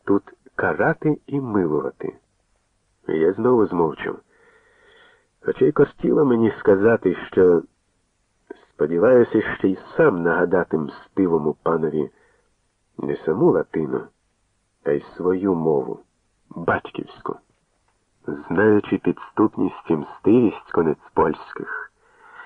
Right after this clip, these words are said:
я для застороги вдяг на себе кольчугу і залізну мисюрку під шапку.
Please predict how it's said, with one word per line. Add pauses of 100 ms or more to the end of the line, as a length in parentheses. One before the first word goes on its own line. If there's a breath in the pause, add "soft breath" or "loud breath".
(380 loud breath)
я
для
застороги (100)
вдяг
на
себе
кольчугу (640)
і
залізну
мисюрку
під
шапку.